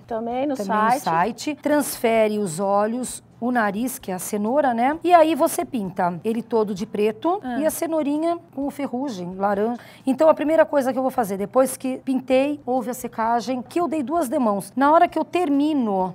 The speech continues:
Speaker 2: de passar, eu já tô com ele seco.
Speaker 1: Tá.
Speaker 2: Eu não tenho,
Speaker 1: Nem
Speaker 2: preciso
Speaker 1: demora
Speaker 2: nem do
Speaker 1: nada.
Speaker 2: auxílio do secador. O que que eu vou fazer? Vou pegar o meu pincel chanfrado, a cor dos olhos dele,
Speaker 1: Hum.
Speaker 2: eu vou colocar em azul inverno.
Speaker 1: Tá.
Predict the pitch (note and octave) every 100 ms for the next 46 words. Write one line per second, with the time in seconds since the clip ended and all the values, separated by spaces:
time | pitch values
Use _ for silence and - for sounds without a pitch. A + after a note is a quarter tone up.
0 | - E3 B3 - A3+ - - C#4+ D4 C#4+
1 | C#4+ C#4 C4+ C#4+ C4+ C#4+ C#4+ - A#3 A#3
2 | A3 G#3+ F#3+ B3+ C#4+ D#4 D#4 D4+ G#4 G#4+
3 | D4+ C4+ D4 F#4 F#4 D#4+ - E4+ D#4 E4
4 | - D#4 D#4 G#3+ F3 F3 - B3+ C4 B3+
5 | B3 F3 F#3 G#3 B3 F#3+ F3 D#3+ A3+ D4
6 | D#4 C4+ - A3 G3+ A3+ A3+ - - C4+
7 | B3+ G#3 F#3 F#3+ F#3 B3+ A#3+ - - A#3
8 | E4+ D4 B3 G#3+ G3 F3 D3+ B3+ G#3+ F3+
9 | A3 C4+ G3+ G#3+ G#3 B3 B3 A#3+ A#3 A#3
10 | A#3 B3+ A#3+ B3 A3+ G#3 C#4 D4 F#3+ F#3+
11 | F3 F#3+ F#3 G#3+ F3+